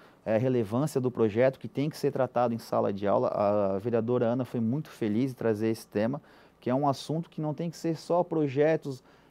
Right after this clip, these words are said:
é, esporádicos, tem que ser contínuo, isso tem que tá, tem que ser matéria em ambiente escolar,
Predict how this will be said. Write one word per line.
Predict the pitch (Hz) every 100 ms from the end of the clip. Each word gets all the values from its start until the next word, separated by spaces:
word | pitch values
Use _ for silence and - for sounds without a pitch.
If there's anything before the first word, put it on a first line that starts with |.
| _
é, | 107 117 117
esporádicos, | 120 - 135 123 107 - -
tem | 120
que | -
ser | 131
contínuo, | - 185 196 143 113
isso | 101
tem | - 127
que | -
tá, | 107 139 117
tem | - 131
que |
ser | - 147
matéria | 143 - 139 165 175 165
em | 143
ambiente | 143 139 143 135
escolar, | - 123 113 135